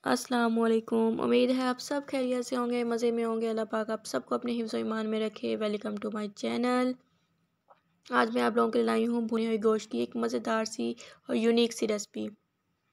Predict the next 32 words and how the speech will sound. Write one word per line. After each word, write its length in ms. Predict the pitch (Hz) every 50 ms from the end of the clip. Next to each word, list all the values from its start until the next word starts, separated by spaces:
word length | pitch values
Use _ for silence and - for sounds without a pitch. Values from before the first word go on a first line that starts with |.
| _ _ _ _ _ _ _ _ _ _ _ _ _ _ _ _ _ _ _ _ _ _ _ _ _ -
सबसे 360 | - - 247 - - 285 277 277
पहले 260 | 277 262 254 247 254
हमने 280 | 254 254 240 233 233 240
ऑयल, 260 | 254 233 220 226 226 233
फ़ाइव 280 | - - 240 226 233 233
to 120 | 240 254
सिक्स 260 | 247 - 277 277 - -
टेबलस्पून 480 | 254 233 220 220 220 - - 226 226
ऑयल 320 | 233 - 233 220 226 233 254 - -
शामिल 320 | - 262 247 240 247 240
किया। 280 | 233 247 247 247 254 254 - _ _ - _ _ _ _ _ _
हम 220 | - 247 240 247 254
गोश्त 260 | 240 240 240 240 - 262
में 180 | 247 247 254 247 -
ऑयल 180 | - 233 226 226
की 120 | 220 240 233
मिकदार 340 | 233 226 208 226 220 220 226
ज़्यादा 320 | 226 226 220 220 220 220
रखते 180 | 214 214 - 220
हैं, 60 | 220
ये 100 | 220 226
इस 180 | 233 233 -
वजह 160 | 262 240 247 247
से 160 | 247 254 254
कि 100 | 247 247 233 - 233 214 -
गोश्त 300 | - 226 226 226 226 -
में 100 | 240 233
जो 80 | 226 240
एक 120 | 247 240 -
शाइन 460 | - - - 220 220 226 240 247 240 254 233 208
बरकरार 420 | 220 220 214 214 220 214 214 214 208
रहे। 220 | 214 214 208 214